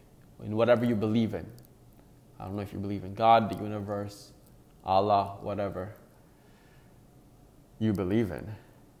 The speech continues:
is that the situation that you're going through right now is there to help you. I want you to remember this. Things are not happening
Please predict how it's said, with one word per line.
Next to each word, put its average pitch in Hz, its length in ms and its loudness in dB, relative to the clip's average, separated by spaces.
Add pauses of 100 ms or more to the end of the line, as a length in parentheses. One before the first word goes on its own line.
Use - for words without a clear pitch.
(1080)
is 110 100 -6
that - 180 0
the 127 100 2
situation 139 800 2
that 117 100 -2
you're 110 100 0
going 110 440 -2 (100)
through 110 140 -4
right 98 260 -6
now 110 300 -2
is 95 260 -6
there 110 200 0
to 95 380 -8 (2250)
help 131 400 2
you. 82 140 -6 (3000)
I 104 60 0
want 147 160 2
you 160 40 4
to 147 60 2
remember 123 340 2
this. 101 380 -4 (1500)
Things 143 240 0
are 127 100 2
not 131 220 0
happening 113 580 -2